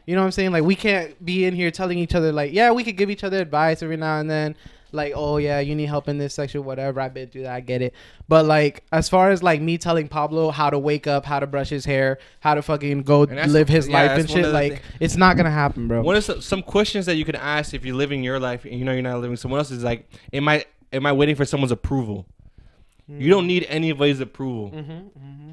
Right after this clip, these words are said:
Speaker 2: I, I, I know sometimes people might want it because they, they might be wiser,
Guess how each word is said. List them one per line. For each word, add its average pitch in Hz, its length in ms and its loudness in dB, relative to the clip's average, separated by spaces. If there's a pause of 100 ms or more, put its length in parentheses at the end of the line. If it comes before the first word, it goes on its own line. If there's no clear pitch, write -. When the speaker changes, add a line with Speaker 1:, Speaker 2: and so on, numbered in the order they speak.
(460)
Speaker 2:
I, 160 120 2
I, 165 360 0
I - 20 2
know 190 140 -2
sometimes 180 420 -4
people 160 300 -4
might 139 180 0
want 131 360 0
it 131 200 -2 (140)
because 123 320 -2
they, 120 160 -4 (140)
they 127 120 -2
might 120 420 -4
be - 120 -6
wiser, 127 640 -2